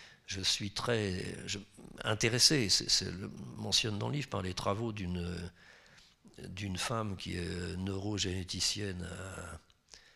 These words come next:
à, à Zurich, qui s'appelle Isabelle Mansuy,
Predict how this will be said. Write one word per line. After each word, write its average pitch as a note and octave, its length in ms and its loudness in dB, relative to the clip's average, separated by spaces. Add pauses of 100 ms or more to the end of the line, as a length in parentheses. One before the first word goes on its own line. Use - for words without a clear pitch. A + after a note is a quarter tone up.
(760)
à, F#2+ 80 -4
à F2+ 60 -4
Zurich, F#2 600 -2
qui F2 120 -8
s'appelle F#2+ 340 0
Isabelle F#2 400 0
Mansuy, F#2+ 540 0